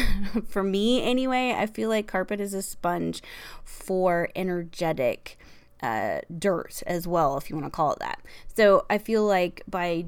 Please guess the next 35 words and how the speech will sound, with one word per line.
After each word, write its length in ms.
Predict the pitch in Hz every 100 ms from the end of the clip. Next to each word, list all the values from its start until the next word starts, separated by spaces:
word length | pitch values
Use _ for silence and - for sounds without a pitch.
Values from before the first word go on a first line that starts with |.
| 196
using 380 | 185 214 202 196
this 140 | 190
kind 280 | - 202 185
of 120 | 175
carpet 320 | - 247 247 -
fresh, 380 | 233 214 214
the 100 | -
salt 520 | - - 214 208 202 -
helps 440 | - 196 - - - - -
renew 680 | 175 185 185 202 214 214 214
and 260 | 180 170
protect 540 | - 156 - 196 - -
and 120 | 160
cleanse. 540 | - 208 202 196 196 - - - -
Baking 340 | - 208 214 208
soda 540 | - 202 202 196 196 -
is 120 | -
going 260 | 185 180
to 180 | 180 190
soak 320 | - 180 175
in 180 | 175 165
any 320 | 156 165 220
of 140 | 220 214
those 240 | 220 220
smells, 680 | - 214 202 196 196 196 - - - - -
um, 300 | 190 175 -
and 140 | 190 -
all 140 | 240
those 200 | 277 262 -
oils 320 | 214 208 185
really 440 | 175 220 226 208 185
freshen 680 | - - 185 185 202 185
up 320 | - 175 175 -
and, 400 | 165 160 165 165 -
um, 320 | 143 123 151